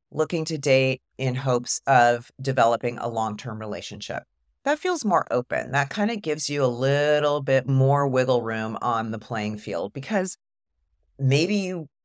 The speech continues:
realize, you know, maybe, "Oh, r-, I thought I wanted a life-term partner, but really I just wanted to practice dating and ha-,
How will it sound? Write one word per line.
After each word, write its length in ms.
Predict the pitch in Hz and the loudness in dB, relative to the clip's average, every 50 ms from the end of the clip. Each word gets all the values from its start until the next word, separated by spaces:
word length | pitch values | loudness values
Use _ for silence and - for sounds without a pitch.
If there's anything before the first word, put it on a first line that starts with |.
| _ _ _ _ _ | _ _ _ _ _
realize, 840 | 110 120 135 143 170 170 170 156 147 147 147 143 143 139 - - 139 | -4 -2 0 2 4 4 6 6 6 6 6 4 2 0 -4 -4 -4
you 80 | 135 | -4
know, 280 | 127 123 117 117 120 117 | -2 -2 -2 -4 -6 -8
maybe, 500 | 104 107 123 127 135 135 143 139 139 - - | -6 -4 -4 -2 -2 -2 -2 -2 -4 -2 2
"Oh, 360 | - 151 139 127 123 120 - - _ _ _ _ _ _ _ _ _ _ _ _ - | 4 4 4 4 4 2 0 -2 _ _ _ _ _ _ _ _ _ _ _ _ -8
r-, 160 | 131 131 - _ _ _ _ _ _ _ _ _ _ _ _ _ _ _ _ _ _ _ _ _ | -6 -6 -6 _ _ _ _ _ _ _ _ _ _ _ _ _ _ _ _ _ _ _ _ _
I 120 | - 131 139 | -2 -2 0
thought 260 | - 165 160 175 185 | 2 2 2 2 2
I 80 | 180 | 0
wanted 320 | 170 151 139 135 135 131 120 | 0 0 0 0 0 0 0
a 60 | 123 | 0
life-term 500 | 120 113 113 113 - - 120 110 107 104 | 0 -2 -2 -4 -8 -12 -14 -14 -14 -12
partner, 400 | 104 113 110 - 107 113 113 113 | -8 -8 -8 -6 -6 -10 -10 -8
but 180 | - 123 117 - | -8 -8 -8 -4
really 280 | 127 139 143 151 151 | -4 -2 -2 0 2
I 80 | 143 135 | 0 0
just 240 | 135 135 131 - - | 0 -2 -6 -8 -6
wanted 240 | 127 123 127 120 | -6 -6 -6 -8
to 100 | - - | -10 -12
practice 480 | 139 - - 104 101 - - 110 104 - | -6 -4 -4 -4 -4 -4 -10 -14 -14 -10
dating 580 | - - 98 104 110 117 131 139 170 185 202 - _ _ _ _ _ _ _ _ _ _ _ _ _ _ _ | -8 -6 -6 -4 -4 -4 -4 -4 -6 -10 -14 -18 _ _ _ _ _ _ _ _ _ _ _ _ _ _ _
and 140 | - 135 131 | 0 2 2
ha-, 160 | 135 127 113 | 4 2 0